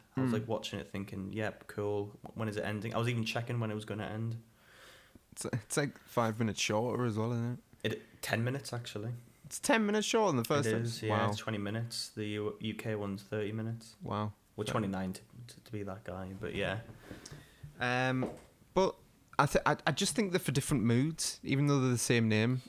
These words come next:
Speaker 2: and
Speaker 1: Yeah.
Speaker 2: everything.
Speaker 1: No, I, I agree.
Speaker 2: Um, and even though I've complained about Dwight,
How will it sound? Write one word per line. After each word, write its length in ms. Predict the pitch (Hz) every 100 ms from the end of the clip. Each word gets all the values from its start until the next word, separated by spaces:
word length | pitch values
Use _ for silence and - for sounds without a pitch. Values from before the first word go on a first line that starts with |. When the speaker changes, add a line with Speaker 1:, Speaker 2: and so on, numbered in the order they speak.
| -
Speaker 2:
and 100 | 117
Speaker 1:
Yeah. 80 |
Speaker 2:
everything. 360 | 123 117 120 120 -
Speaker 1:
No, 180 | 113 113
I, 340 | 113 101 101 -
I 100 | 107
agree. 360 | 98 101 104 110 -
Speaker 2:
Um, 480 | 120 123 120 113 - - -
and 320 | 131 139 135 - -
even 280 | 175 185 185
though 120 | 175
I've 120 | 156
complained 420 | - 143 151 147
about 300 | 139 120 110
Dwight, 460 | - 120 117 104 95